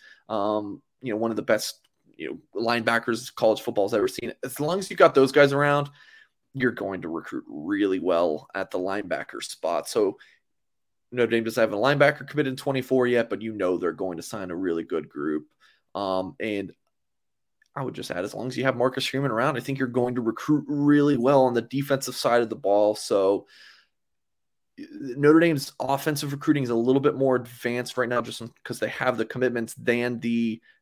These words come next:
defensive side. But, you know, they're, they're, it, it, they're gonna recruit some big-time players. And that defensive line, like, even if, if, let's just say Brandon Davis Swain does decommit and go elsewhere, man, can they get Justin Scott, the five-star player from Chicago?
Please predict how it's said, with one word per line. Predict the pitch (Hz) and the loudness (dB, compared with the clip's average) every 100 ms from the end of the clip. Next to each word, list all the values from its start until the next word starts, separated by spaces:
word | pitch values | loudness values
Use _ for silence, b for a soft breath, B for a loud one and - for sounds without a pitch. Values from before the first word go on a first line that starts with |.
| _ | _
defensive | - 147 - 180 170 165 | -4 -4 -2 -6 -4 -8
side. | - 170 160 160 151 b b b _ _ _ | -6 -2 0 -2 -4 b b b _ _ _
But, | 110 92 - _ | 0 0 -2 _
you | - | -14
know, | 73 65 | -10 -6
they're, | 127 117 | -2 -2
they're, | 98 92 - - | 0 -4 -6 -6
it, | 82 - | -6 -4
it, | - - - | -4 -4 -4
they're | 85 67 | -6 -6
gonna | 60 62 50 | -10 -10 -10
recruit | 78 80 - - | -10 -10 -10 -14
some | 67 | -14
big-time | 65 - - | -14 -14 -18
players. | - - 65 | -6 -4 -2
And | 117 | 2
that | 196 - | 2 2
defensive | 139 - 117 107 95 - | 0 0 -2 -2 -6 -4
line, | 95 95 87 | -4 -2 -2
like, | 85 117 | -4 -2
even | 208 294 | 0 4
if, | 190 131 - | 4 2 -2
if, | 131 139 | 0 4
let's | 196 | 4
just | 175 | 4
say | - 147 | 4 4
Brandon | 117 113 | 4 0
Davis | 104 98 90 | 2 0 -2
Swain | 95 95 | -8 -2
does | 82 95 | 0 0
decommit | 101 101 110 110 | -4 -8 -4 -4
and | 101 | -2
go | 101 95 | 0 0
elsewhere, | 101 - 110 107 b b b b b _ - | -2 2 2 2 b b b b b _ -20
man, | 139 - | -20 -16
can | - 113 | -12 0
they | 123 | 2
get | 135 - | 2 4
Justin | 123 117 - 104 | 2 2 -4 -8
Scott, | - - - 98 110 _ | -6 -6 -6 -6 -8 _
the | - | -14
five-star | - 80 80 - 67 | -10 -2 -2 0 -4
player | - - 73 | -2 -2 -2
from | - | -4
Chicago? | - - - 98 | -14 -10 -8 -8